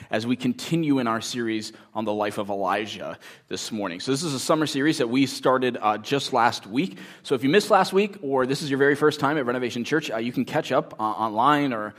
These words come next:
on our app or any sorts of many different podcast, uh, platforms. But I'll just give you, like, a quick minute or two overview on what you missed. So we're studying Elijah the prophet from the Old Testament. So he lived, you know, roughly, uh, eight, nine hundred years before Jesus came to earth,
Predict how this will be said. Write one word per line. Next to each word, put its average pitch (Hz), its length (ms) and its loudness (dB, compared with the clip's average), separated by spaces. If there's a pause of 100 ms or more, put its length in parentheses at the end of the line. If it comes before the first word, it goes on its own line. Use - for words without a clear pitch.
(360)
on 107 80 -4
our 104 80 -2
app 135 320 6
or 110 80 0
any 123 100 -2
sorts 120 240 -6
of 107 100 -8 (540)
many 131 160 2
different 120 260 -4
podcast, 123 680 0
uh, 110 80 -6
platforms. 131 680 -2 (540)
But 151 140 2
I'll 156 100 2
just 175 180 -6
give 185 100 -2
you, 151 80 4
like, 131 140 2
a 113 80 -2
quick - 400 -2
minute 131 300 0
or 120 80 0
two 127 160 0
overview 113 400 0
on 107 100 -4
what 117 140 -2
you 110 80 -6
missed. 113 440 -4
So - 140 -4
we're 151 160 0
studying 156 480 2
Elijah 117 540 2
the 120 100 0
prophet - 720 -4
from 113 160 -8
the 117 100 -2
Old 113 160 -2
Testament. 107 420 -8
So 113 120 -6
he 147 140 4
lived, 147 320 6 (500)
you 139 60 -8
know, 123 100 0
roughly, 127 500 2
uh, 107 180 -2
eight, 127 180 -2
nine 120 180 -2
hundred 120 260 -4
years 113 380 -4
before 120 640 -4
Jesus 113 640 -4
came 110 300 -8
to 107 180 -12
earth, 156 300 0